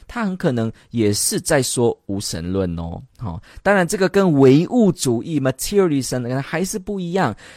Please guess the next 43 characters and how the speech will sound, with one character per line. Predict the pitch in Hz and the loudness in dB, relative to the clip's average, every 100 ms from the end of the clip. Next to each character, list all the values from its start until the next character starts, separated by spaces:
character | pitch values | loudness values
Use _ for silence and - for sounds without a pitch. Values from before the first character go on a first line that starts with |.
| - | -2
可 | 165 | 0
是 | 208 233 | 0 -4
基 | - 294 277 | -2 0 0
本 | - 120 104 | 2 2 2
上 | 104 190 127 107 | 0 0 2 0
你 | |
就 | 131 | 0
可 | 156 | 0
以 | 151 | -2
看 | - 143 | -2 -2
出， | 120 - 135 135 _ _ _ _ _ _ _ | -2 -2 -4 -4 _ _ _ _ _ _ _
我 | 127 120 | 4 6
们 | 117 120 | 6 2
认 | 147 190 165 | 4 4 4
为 | 117 | 2
的 | 104 117 | 2 -2
是 | - 175 | -2 -2
有 | 143 120 107 | 2 0 0
一 | 143 | 0
个 | 156 - _ | 0 0 _
超 | - - 185 185 190 | -6 -2 2 4 4
越， | 196 196 233 160 95 - | 2 2 4 4 2 -2
而 | 131 | -2
且 | 139 - 135 98 - _ | -2 0 0 0 -4 _
并 | 302 285 180 - | 2 2 2 -2
不 | 120 123 | -4 -4
是 | - 165 | -2 -2
受 | 147 - 190 135 | -2 0 2 2
造 | 117 151 127 | 4 4 6
物 | 117 123 | 4 0
之 | - 127 127 | -4 -6 -4
中 | - 131 131 | 0 0 0
其 | - - 104 | -2 -6 -4
中 | - 120 98 | -2 -2 -2
一 | 107 - | -8 0
个 | 175 80 _ - | 2 2 _ 2
的 | 180 - _ | 2 2 _
那 | 151 165 151 - | -2 0 0 2
个 | 139 - _ _ _ _ _ _ _ _ _ _ _ | 4 4 _ _ _ _ _ _ _ _ _ _ _
源 | 107 98 107 | 0 2 2
头， | 113 127 80 101 _ _ _ _ _ _ _ _ _ _ _ _ - | -2 -6 -8 -10 _ _ _ _ _ _ _ _ _ _ _ _ -4
它 | 143 | 2
有 | 123 98 | 2 2